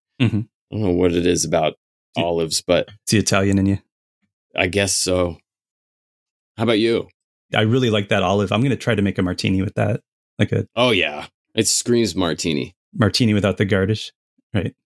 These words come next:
Speaker 1: I'm, I'm definitely gonna give that a shot, although it's such precious, precious distillate. I'm waiting for the right time. Uh, I had opened all of my one hundreds, and this is the only one I, I had opened but not tasted yet. I, I opened Loot Root,
Speaker 2: Oh.
Speaker 1: which is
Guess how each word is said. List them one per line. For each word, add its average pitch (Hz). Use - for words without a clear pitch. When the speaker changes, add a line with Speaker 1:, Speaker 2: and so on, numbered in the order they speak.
Speaker 1:
I'm, 101
I'm 101
definitely 104
gonna 95
give 92
that 95
a 98
shot, 98
although 104
it's 98
such -
precious, -
precious -
distillate. -
I'm 104
waiting 101
for 110
the 98
right 92
time. 101
Uh, 120
I 131
had 202
opened 123
all 113
of 113
my 107
one 101
hundreds, 117
and 113
this 117
is 120
the 104
only 104
one 101
I, 98
I 117
had 113
opened 110
but 104
not 95
tasted 110
yet. 98
I, 104
I 120
opened 117
Loot 120
Root, 107
Speaker 2:
Oh. 156
Speaker 1:
which 104
is 101